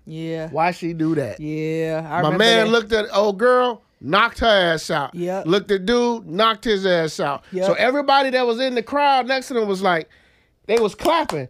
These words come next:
Speaker 2: So when the
Speaker 1: Uh-huh.
Speaker 2: security came, they was like, "They started it.
Speaker 1: But
Speaker 2: They
Speaker 1: they still got
Speaker 2: started
Speaker 1: the
Speaker 2: it."
Speaker 1: black dude. I remember that.
Speaker 2: And they was clapping for the black dude.
Speaker 1: Yeah.
Speaker 2: But whatever she said, and when she pushed him, he
Speaker 1: Yeah.
Speaker 2: drew, that drew the line.
Speaker 1: Yeah.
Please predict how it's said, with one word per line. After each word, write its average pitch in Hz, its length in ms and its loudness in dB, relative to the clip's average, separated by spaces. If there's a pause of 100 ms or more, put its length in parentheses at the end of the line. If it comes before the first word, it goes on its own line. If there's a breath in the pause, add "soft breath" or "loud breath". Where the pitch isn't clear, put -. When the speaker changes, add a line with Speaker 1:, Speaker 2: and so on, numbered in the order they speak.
Speaker 2:
So 190 140 0
when 185 80 4
the 202 80 2
Speaker 1:
Uh-huh. 196 40 2
Speaker 2:
security 247 440 -2
came, 240 200 2
they 240 80 2
was 220 140 -2
like, 180 240 2 (120)
"They 277 240 4
started 330 540 2
it. 156 180 -2 (140)
Speaker 1:
But 202 120 4
Speaker 2:
They - 60 8
Speaker 1:
they 277 60 8
still 330 220 2
got 370 160 8
Speaker 2:
started 302 180 2
Speaker 1:
the 185 60 4
Speaker 2:
it." 156 40 -2
Speaker 1:
black 359 240 2
dude. 294 240 0
I 240 120 0
remember 269 360 -2
that. 190 60 0
Speaker 2:
And 175 80 2
they 240 60 4
was 214 120 -2
clapping 247 360 0
for 220 100 0
the 190 80 -2
black 180 300 -4
dude. 165 200 0
Speaker 1:
Yeah. 220 140 2
Speaker 2:
But 214 260 4 (140)
whatever 214 280 0
she 233 180 -6
said, 247 340 2
and 165 140 -2
when 175 100 -2
she 233 140 -6
pushed 269 360 -2
him, 277 160 -6 (220 soft breath)
he 214 160 -2
Speaker 1:
Yeah. 170 60 0
Speaker 2:
drew, 247 140 0
that 214 240 2
drew 226 140 -4
the 220 100 0
line. 269 420 -2
Speaker 1:
Yeah. 175 260 -2